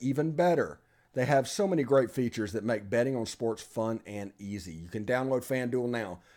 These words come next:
so you can bet Super Bowl fifty-seven with a no-sweat first bet. You'll get up to three thousand dollars back in bonus bets if your first bet doesn't win. That's a pretty good situation. And remember, in Mississippi, you have to go to a retail place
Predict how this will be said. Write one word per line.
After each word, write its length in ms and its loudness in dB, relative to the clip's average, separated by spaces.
so 100 -2
you 80 2
can 140 2
bet 340 4
Super 320 -2
Bowl 220 6
fifty-seven 680 2
with 140 -4
a 100 0
no-sweat 800 2
first 380 2
bet. 220 4
You'll 160 0
get 200 4
up 140 2
to 160 -4
three 420 -2
thousand 480 2
dollars 380 4
back 360 -2
in 160 0
bonus 320 2
bets 420 -2
if 200 2
your 220 4
first 360 0
bet 240 2
doesn't 300 0
win. 140 -4
That's 180 -6
a 120 -6
pretty 180 2
good 180 2
situation. 680 0
And 120 4
remember, 440 6
in 100 2
Mississippi, 520 2
you 120 2
have 120 2
to 60 -10
go 120 6
to 60 6
a 40 4
retail 480 0
place 460 -2